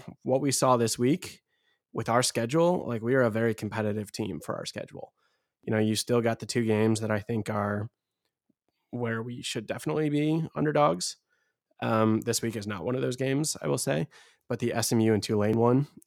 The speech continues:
I s-, I still, you know, I, I understand that those teams have looked, you know, like,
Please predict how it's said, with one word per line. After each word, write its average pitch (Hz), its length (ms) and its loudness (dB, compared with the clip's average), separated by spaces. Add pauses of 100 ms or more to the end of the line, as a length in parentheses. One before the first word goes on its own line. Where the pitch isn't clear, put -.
(100)
I 127 60 -4
s-, - 280 -2
I 120 60 -6
still, 110 500 2 (300)
you 104 80 -6
know, - 100 -8
I, 90 120 -8 (120)
I 110 80 -4
understand - 400 -6
that - 140 -12
those 113 140 -2
teams - 260 -4
have - 140 -6
looked, - 260 -8 (720)
you - 120 -6
know, 73 240 -6
like, - 360 -14